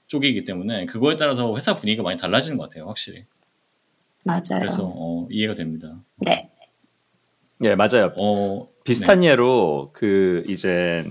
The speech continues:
Speaker 3: 가전, 이제 그 뭐 전화기나 아니면
Speaker 2: 맞아요.
Speaker 3: 스-, 스피커를 만드는 회사들이 또 당연히 배터리가 터지면 안 되니까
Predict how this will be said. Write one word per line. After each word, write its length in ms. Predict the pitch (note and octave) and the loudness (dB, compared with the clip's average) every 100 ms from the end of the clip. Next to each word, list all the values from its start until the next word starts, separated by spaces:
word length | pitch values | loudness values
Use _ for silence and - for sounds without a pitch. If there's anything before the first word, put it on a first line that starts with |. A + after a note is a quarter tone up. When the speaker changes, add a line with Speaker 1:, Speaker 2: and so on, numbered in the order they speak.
| - - | -12 -6
Speaker 3:
가전, 580 | - A2 D3+ D3+ B2+ - _ - - | 2 4 8 6 4 -10 _ -16 -8
이제 520 | F2+ E2 D#2+ D2 C2 - - | -4 -2 -2 -4 -6 -16 -10
그 100 | F2+ | -6
뭐 320 | D2+ D2 C2+ | -4 -4 -4
전화기나 880 | - A2+ G#2+ B2+ - D#2+ C2+ C#2+ D#3 - _ _ | -4 2 6 6 4 -4 -6 -8 -10 -16 _ _
아니면 260 | E2+ E2 E2+ | -6 -4 2
Speaker 2:
맞아요. 320 | F#3 E3+ E3 | 4 2 -2
Speaker 3:
스-, 240 | D#3+ D#3+ - | -6 -10 -14
스피커를 600 | - - F3 - E3+ D3+ | -16 -8 -8 0 0 0
만드는 440 | G#2 E2 F2+ F2 F#2+ | -2 -2 -4 -4 -6
회사들이 680 | F#2+ G2+ F2+ F2+ F2 E2 _ _ _ - | -6 -6 -4 -4 -4 -6 _ _ _ 0
또 260 | A#2 A#2 | 2 2
당연히 720 | - F#2+ G2 G2+ G2 F#2 F2 - _ _ _ _ _ _ _ - | -2 -4 -2 0 0 -2 -4 -8 _ _ _ _ _ _ _ 2
배터리가 380 | E3+ F#3+ D3 - | 6 6 6 4
터지면 340 | E3 D#3 A2 | 2 0 -2
안 100 | D#2+ | -2
되니까 680 | F2 D#2 D2 C#2 C#2+ C#2+ | -4 -6 -6 -6 -4 -6